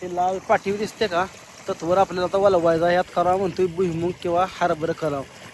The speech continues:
काय करू सांगा तुम्ही कमेंट करून. तांबडतोंडी रान आहे. ते रोटरले,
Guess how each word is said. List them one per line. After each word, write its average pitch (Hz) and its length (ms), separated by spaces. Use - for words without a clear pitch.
काय 190 140
करू 196 220
सांगा 170 300
तुम्ही 165 260
कमेंट 151 340
करून. 139 220
तांबडतोंडी 160 680
रान 147 200
आहे. 160 100
ते 156 60
रोटरले, 180 560